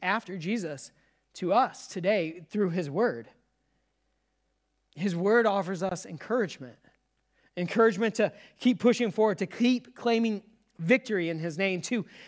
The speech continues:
to keep trusting him and his truth above all else. Again, you wanna hear God speak? Get in his word.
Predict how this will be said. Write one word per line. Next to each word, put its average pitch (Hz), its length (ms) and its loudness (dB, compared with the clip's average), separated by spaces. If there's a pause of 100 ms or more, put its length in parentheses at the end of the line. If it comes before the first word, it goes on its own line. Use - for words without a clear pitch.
(100)
to 233 120 4
keep 262 260 4
trusting 269 500 2
him 233 400 2
and 185 180 -4
his 180 160 -4
truth 233 300 -2
above 175 260 2
all 160 180 0
else. 131 360 -12 (3250)
Again, 214 260 -2
you 185 120 -2
wanna 220 240 4
hear 226 240 -2
God 208 240 2
speak? 240 440 -2
Get 240 200 0
in 247 120 0
his 190 200 -4
word. 156 440 -4